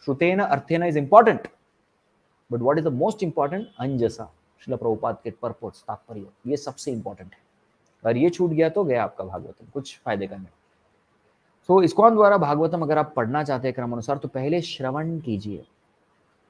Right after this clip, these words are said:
किसी वरिष्ठ वैष्णव से, वो section, जो section हम पढ़ रहे हैं, उसको श्रवण कीजिए, फिर जाके उसका अभ्यास कीजिए,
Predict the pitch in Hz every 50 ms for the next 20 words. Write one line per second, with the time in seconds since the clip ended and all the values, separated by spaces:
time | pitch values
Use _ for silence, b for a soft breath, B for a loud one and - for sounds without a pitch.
0 | _ - - 131 131 147 131 131 143 175 170 - 160 147 135 135 135 147 139 135
1 | - 151 135 131 131 - 135 127 - - 113 90 - - _ _ - 131 120 107
2 | 131 113 - 170 156 139 135 139 135 127 127 127 147 185 - _ _ _ _ _
3 | _ _ - - 131 - 143 - - 135 143 170 190 180 - 165 151 156 190 190
4 | 190 175 185 170 170 160 147 147 151 131 - - 131 120 117 123 131 127 - -
5 | 120 113 123 143 165